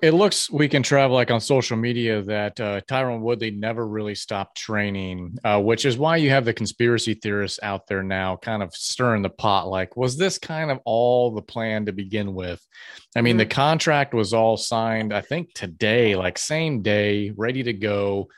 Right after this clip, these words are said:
Speaker 1: There's actually, I read a clause in there, half a million bucks to Tyron Woodley if he gets a knockout or T K O. I mean, this stuff seemed, it almost seems a little pre-planned.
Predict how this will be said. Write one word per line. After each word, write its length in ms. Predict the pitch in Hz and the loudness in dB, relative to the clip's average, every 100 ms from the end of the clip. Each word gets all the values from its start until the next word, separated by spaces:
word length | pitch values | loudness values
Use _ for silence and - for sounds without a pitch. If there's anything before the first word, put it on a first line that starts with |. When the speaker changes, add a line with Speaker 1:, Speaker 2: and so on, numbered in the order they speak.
| _ | _
Speaker 1:
There's 180 | 107 98 | -6 -2
actually, 440 | 131 143 - 131 107 | 0 0 0 2 2
I 100 | 107 | 2
read 300 | 110 107 98 | 0 0 -2
a 80 | |
clause 560 | - - 120 135 131 101 | -6 -4 -2 0 0 -4
in 100 | 92 | -8
there, 320 | 92 92 95 - _ _ _ | -6 -6 -8 -10 _ _ _
half 300 | 147 160 160 | -2 -2 0
a 60 | 143 | 0
million 640 | 131 135 135 127 110 92 - | 2 4 4 2 0 -2 0
bucks 420 | 151 117 - - | 2 2 -2 -10
to 100 | - | -8
Tyron 520 | - 120 127 120 113 | -2 2 4 4 2
Woodley 400 | 127 131 110 107 - | 2 2 2 -2 0
if 240 | 151 - | -2 0
he 80 | 131 | -4
gets 220 | 123 - | -4 -4
a 40 | |
knockout 520 | 113 113 113 113 113 104 | -6 -4 -4 -4 -4 -4
or 80 | |
T 240 | 95 - 110 | -6 -6 -6
K 280 | - 107 101 | -4 -2 0
O. 260 | 98 95 - - - - | 0 -2 -6 -18 -14 -4
I 80 | 151 | -2
mean, 160 | 151 | 0
this 160 | 175 170 | 0 0
stuff 220 | 208 - | 0 0
seemed, 560 | - 175 214 185 127 - _ - | -2 -2 -2 -2 -4 -8 _ -4
it 120 | 160 | 0
almost 420 | 233 233 151 - | 0 0 -2 -4
seems 300 | 180 220 139 | -4 -4 -2
a 40 | |
little 380 | 117 120 147 143 | -2 -2 -2 -2
pre-planned. 1160 | - - 139 127 117 - 170 202 196 110 90 | -6 -8 -6 -6 -8 -10 -6 -4 -2 -2 -6